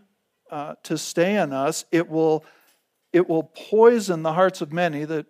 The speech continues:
the Passion Translation says, "Many of your translations say it will defile the hearts of many." It does not stay in one place.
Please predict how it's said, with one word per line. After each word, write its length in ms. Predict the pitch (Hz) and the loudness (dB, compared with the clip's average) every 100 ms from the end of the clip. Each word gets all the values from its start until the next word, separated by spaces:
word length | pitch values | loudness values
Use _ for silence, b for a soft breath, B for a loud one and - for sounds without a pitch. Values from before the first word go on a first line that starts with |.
| 370 285 | _ -14
the 100 | 147 | -8
Passion 360 | 175 165 151 165 | 0 0 -2 -6
Translation 560 | 160 147 143 143 156 | -6 -4 -6 -8 -10
says, 200 | - 147 | -10 -8
"Many 240 | 160 175 190 | -2 0 2
of 60 | |
your 100 | 170 | 0
translations 600 | 160 170 147 156 151 156 | -2 -4 -2 -4 -4 -6
say 80 | 165 | -6
it 80 | 156 | -4
will 100 | 156 | -6
defile 880 | 147 151 - - 165 170 156 131 143 | -4 -6 -6 0 2 2 0 -4 -6
the 160 | 147 | -8
hearts 380 | 139 139 147 - | -4 -4 -6 -10
of 180 | 123 143 | -12 -10
many." 360 | 156 226 180 | -8 -6 -6
It 280 | - 147 _ | -8 -10 _
does 380 | 156 165 214 202 | 0 2 2 0
not 320 | 139 147 185 | -6 -6 -8
stay 280 | - 147 147 | -8 -8 -6
in 200 | 175 165 | -8 -10
one 260 | 131 147 165 | -12 -12 -14
place. 600 | - 214 262 185 - | -10 -10 -10 -16 -20